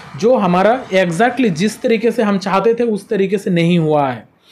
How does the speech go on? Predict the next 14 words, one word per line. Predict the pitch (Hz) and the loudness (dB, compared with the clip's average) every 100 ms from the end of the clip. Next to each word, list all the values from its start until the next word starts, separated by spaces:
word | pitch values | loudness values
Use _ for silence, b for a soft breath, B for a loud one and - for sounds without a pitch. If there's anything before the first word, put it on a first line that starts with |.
| B B B - _ _ _ _ _ _ _ 185 | B B B -20 _ _ _ _ _ _ _ 0
यानी | 214 254 | 0 2
कि | 226 | 0
आइडियल | - 185 196 269 277 | 0 2 2 2 2
टाइप | 226 214 | 0 0
सिर्फ | - 247 254 | -2 -2 0
हमें | 254 254 - - | -2 -2 -6 -2
एक | 226 208 | -2 0
आइडिया | 180 196 254 | 0 4 4
देता | 208 185 190 | 4 2 0
है | 180 | -2
किस | 196 - - - | -4 -10 -8 -2
तरीके | 240 226 233 | -2 0 -2
से | 240 | -2
हम | 190 | -2